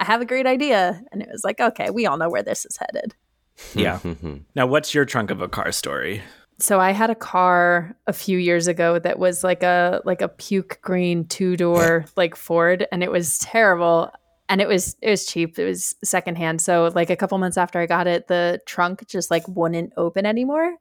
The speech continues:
Speaker 1: I don't know why. It just, like, closed it, and one day it wouldn't open. And I took it to, like, a bunch of body shops and whatever,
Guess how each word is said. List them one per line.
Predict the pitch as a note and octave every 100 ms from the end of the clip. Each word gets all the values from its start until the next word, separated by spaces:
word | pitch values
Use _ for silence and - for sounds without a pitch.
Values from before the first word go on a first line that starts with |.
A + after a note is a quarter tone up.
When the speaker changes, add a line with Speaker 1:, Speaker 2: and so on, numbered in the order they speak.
| _
Speaker 1:
I | F#3
don't | F#3 -
know | F#3
why. | F3 D#3 D3+
It | A3 G#3+
just, | F3+
like, | G3 - - - - -
closed | F3 E3+ F3+
it, | F3
and | F#3+
one | F3
day | E3+
it | E3+
wouldn't | E3+ E3
open. | F3+ G3 A3 A3+
And | - E3+
I | E3
took | G3
it | F#3
to, | F#3+
like, | F3
a | E3+
bunch | F3 -
of |
body | - A3+ A#3+
shops | - A3 G3+ -
and | F#3+
whatever, | F#3 F3+ F3 F3